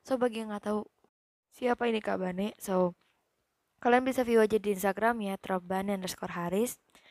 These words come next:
Jadi, kurang lebih dia tuh salah satu kakak kelas aku di Al-Wildan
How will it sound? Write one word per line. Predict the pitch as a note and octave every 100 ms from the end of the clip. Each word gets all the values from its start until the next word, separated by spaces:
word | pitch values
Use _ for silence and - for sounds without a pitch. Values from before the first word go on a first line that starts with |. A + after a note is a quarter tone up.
| _ _ _ _ _
Jadi, | A3 A3 A#3+
kurang | A3+ G#3 G3
lebih | G3 A3+ G#3
dia | G3
tuh | G3
salah | - F#3 F3+
satu | F#3+ F#3
kakak | F#3 G3 G#3
kelas | A3 G#3
aku | G3 G3+
di | G3
Al-Wildan | F#3+ F#3+ F#3 F#3 A3+